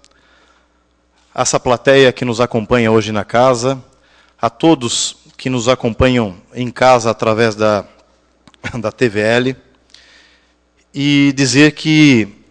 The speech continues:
essa comenda, essa homenagem que eu acabo de receber, não é minha.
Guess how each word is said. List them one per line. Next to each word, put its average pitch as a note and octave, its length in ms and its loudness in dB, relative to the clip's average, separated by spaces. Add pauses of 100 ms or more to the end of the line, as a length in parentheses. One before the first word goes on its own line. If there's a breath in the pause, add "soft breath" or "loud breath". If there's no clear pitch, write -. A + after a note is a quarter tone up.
(500)
essa D3 320 0
comenda, C3+ 760 4 (640)
essa B2+ 220 -6
homenagem A#2+ 600 0
que - 140 -2
eu A#2 80 4
acabo A2+ 340 0
de G#2+ 100 -4
receber, A2 600 -4 (1120 soft breath)
não D3+ 180 2
é C#3 80 6
minha. A2+ 440 2